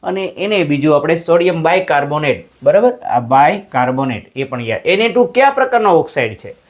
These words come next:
તો એ કયા પ્રકારનો ઓક્સાઇડ? કલર બદલાઈ લઈએ થોડો, બરાબર? આમાં તો કે ભાઈ એ બેઝિક ઓક્સાઇડ છે. ઓકે,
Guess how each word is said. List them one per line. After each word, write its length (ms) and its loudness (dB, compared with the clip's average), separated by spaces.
તો 80 -6
એ 140 2
કયા 280 2
પ્રકારનો 380 0
ઓક્સાઇડ? 340 0
કલર 300 0
બદલાઈ 320 0
લઈએ 200 -2
થોડો, 360 -2
બરાબર? 240 2
આમાં 500 0
તો 60 -20
કે 80 -18
ભાઈ 140 -4
એ 160 0
બેઝિક 680 0
ઓક્સાઇડ 440 -6
છે. 220 -10
ઓકે, 340 0